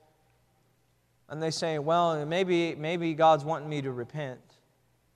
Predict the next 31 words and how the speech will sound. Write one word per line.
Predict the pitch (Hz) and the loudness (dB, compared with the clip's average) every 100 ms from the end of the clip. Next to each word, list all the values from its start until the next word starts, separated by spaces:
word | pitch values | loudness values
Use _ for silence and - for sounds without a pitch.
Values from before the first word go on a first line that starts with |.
| _ _ _ _ _ _ _ _ 135 | _ _ _ _ _ _ _ _ -10
of | 127 | -6
such | - 139 135 | -4 -4 -6
and | 113 | -14
such"? | - 113 - - - - _ _ _ _ _ _ _ _ _ 135 | -6 -6 -8 -16 -20 -20 _ _ _ _ _ _ _ _ _ -12
And | |
they | 143 | -8
begin | 151 165 247 233 | -4 -2 0 0
to | |
go | 208 220 | 4 4
through | 214 190 | 4 6
all | 190 233 | 8 8
of | 196 | 6
the | 175 | 2
wrongs | 180 196 180 165 143 | 6 8 6 2 -4
that | 175 151 | -4 0
they, | 180 180 185 170 | 2 2 0 -4
they | 156 175 170 160 156 151 - _ _ _ _ | -2 0 0 -2 -6 -12 -18 _ _ _ _
think | 185 190 | -6 -4
that | 190 196 | -2 2
they | 190 | 4
have | 175 151 | 4 0
done | 160 180 139 170 165 - _ _ _ _ _ - | 0 0 -2 -6 -14 -20 _ _ _ _ _ -10
and | 151 | -2
think | 202 202 | -2 0
that | 196 | 0
God | 185 202 190 | 8 10 10
is | 160 | 6
forcing | - 226 247 240 240 | 2 6 6 4 -4
them | 214 208 | -2 -2
into | 202 208 - 196 | -2 -6 -2 -2
repentance. | 165 160 165 165 147 - - - | -2 -4 -6 -6 -8 -12 -14 -16